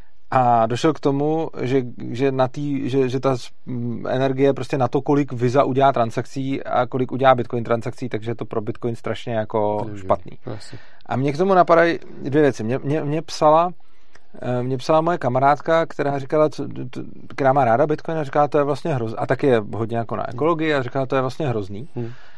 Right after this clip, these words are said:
Speaker 1: A já si říkám, na to, na to mě napadaly dvě věci. První, ten odpověď na ten samotný argument je, že je úplně chybný a strašně moc lidí to vůbec nechápe, porovnávat to jako s Vizou.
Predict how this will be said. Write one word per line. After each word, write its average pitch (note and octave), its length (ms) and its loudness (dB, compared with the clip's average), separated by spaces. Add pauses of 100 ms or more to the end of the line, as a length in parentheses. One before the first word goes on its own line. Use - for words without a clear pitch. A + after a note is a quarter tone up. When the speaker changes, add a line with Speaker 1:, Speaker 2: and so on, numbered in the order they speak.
(360)
Speaker 1:
A B2 120 2
já B2+ 180 4
si F3 160 -4
říkám, F3 340 0
na D3+ 100 2
to, D#3 80 0
na D3+ 100 0
to E3 100 -2
mě E3 100 0
napadaly E3 300 6
dvě E3 100 4
věci. C#3+ 280 2
První, B2+ 520 -4
ten E3 200 -6
odpověď C#3 420 0
na C3+ 80 -4
ten D#3 160 -2
samotný C3+ 340 -2
argument C#3 400 -2
je, A2 260 0 (460)
že C3+ 160 0
je D3 80 4
úplně D3 300 0
chybný B2+ 500 -4
a - 80 -8
strašně A#2+ 260 -8
moc B2 140 -6
lidí B2+ 140 -4
to B2+ 80 -4
vůbec A#2+ 240 -2
nechápe, A2+ 400 -2
porovnávat A2+ 520 -2
to B2+ 100 -2
jako A#2+ 220 -2
s A#2 60 -8
Vizou. G2+ 360 -4